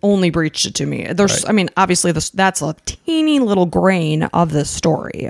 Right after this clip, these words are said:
Speaker 2: Yeah, he, he, you know, he probably saw a YouTube video where it's like, "Did you know there's a guy that reviews Amazon things and he killed people with
Speaker 1: And he
Speaker 2: Amazon?"
Speaker 1: actually used these products?
Speaker 2: Yeah, that's the sexier, uh,
Speaker 1: Yeah,
Speaker 2: headline.
Speaker 1: that's what Cameron probably heard.
Speaker 2: Yeah, poor
Speaker 1: So.
Speaker 2: fella. Man, that's sickening. What a,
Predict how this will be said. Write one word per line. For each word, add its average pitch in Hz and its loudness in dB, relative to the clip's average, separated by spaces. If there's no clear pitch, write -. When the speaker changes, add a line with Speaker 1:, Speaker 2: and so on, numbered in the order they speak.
Speaker 2:
Yeah, - -2
he, 139 2
he, 139 2
you 135 4
know, 98 0
he 107 2
probably 98 4
saw 92 4
a 92 4
YouTube 95 2
video 87 0
where 85 -4
it's - -8
like, 95 -8
"Did 117 -8
you 180 2
know 143 4
there's 135 2
a 101 -8
guy 104 0
that 143 2
reviews 95 0
Amazon 120 2
things 214 2
and 113 0
he 87 -4
killed 120 -2
people 220 -2
with 170 2
Speaker 1:
And 208 2
he 202 2
Speaker 2:
Amazon?" 185 0
Speaker 1:
actually 185 2
used 202 0
these 240 0
products? 202 -2
Speaker 2:
Yeah, 90 2
that's 87 -2
the - -6
sexier, 90 -6
uh, - 0
Speaker 1:
Yeah, - 2
Speaker 2:
headline. - -6
Speaker 1:
that's 190 2
what 156 -2
Cameron 143 -6
probably 156 -2
heard. - -4
Speaker 2:
Yeah, - -2
poor - -2
Speaker 1:
So. - -2
Speaker 2:
fella. - 2
Man, 117 2
that's 110 0
sickening. 92 -4
What 120 2
a, 92 2